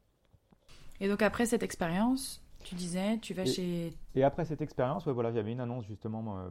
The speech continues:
Speaker 2: pour, euh, pour Bestseller, pour la marque Only, que je connaissais pas à l'époque, hein, qui était pas non plus, euh,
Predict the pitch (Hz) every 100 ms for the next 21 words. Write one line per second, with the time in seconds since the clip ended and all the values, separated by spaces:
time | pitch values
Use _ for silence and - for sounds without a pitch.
0 | 80 101 92 90 87 82 - 92 98 -
1 | 98 - - 101 98 - 107 110 160 113
2 | - 104 101 107 143 113 143 170 117 95
3 | - - 101 107 92 85 - 101 92